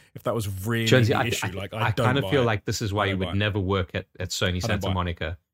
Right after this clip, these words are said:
Speaker 2: because
Speaker 1: buy
Speaker 2: you're
Speaker 1: it.
Speaker 2: just like, "Yeah, next best thing, next best thing, blah, blah, blah,
Speaker 1: No, not
Speaker 2: whatever."
Speaker 1: next be-, not ne-, not next best thing at all. It could absolutely be better than, uh, than trying to get an actor
Speaker 2: But it's not
Speaker 1: to come in and
Speaker 2: authentic,
Speaker 1: do
Speaker 2: and it's not as part of the, the, the process
Speaker 1: It's
Speaker 2: or
Speaker 1: n-
Speaker 2: the art.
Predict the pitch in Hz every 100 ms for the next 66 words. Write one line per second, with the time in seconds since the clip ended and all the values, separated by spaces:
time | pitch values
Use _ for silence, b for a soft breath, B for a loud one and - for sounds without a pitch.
0 | _ 90 87 92 98 92 - 90 85 _
1 | _ _ - 127 101 98 90 - 92 -
2 | 85 90 101 - 87 - 87 80 - -
3 | 101 90 - 359 175 214 202 160 185 175
4 | 190 160 175 180 131 165 147 147 - 143
5 | 131 135 - 131 101 117 107 127 123 127
6 | - 131 123 110 110 107 117 123 113 104
7 | 104 101 104 101 101 b b _ 104 104
8 | - 127 113 107 113 110 127 135 - 160
9 | 160 160 175 156 - 120 185 107 107 101
10 | 117 120 - 139 - 135 - - 143 135
11 | 113 127 110 120 - 110 - 143 127 98
12 | - 98 117 113 143 98 78 -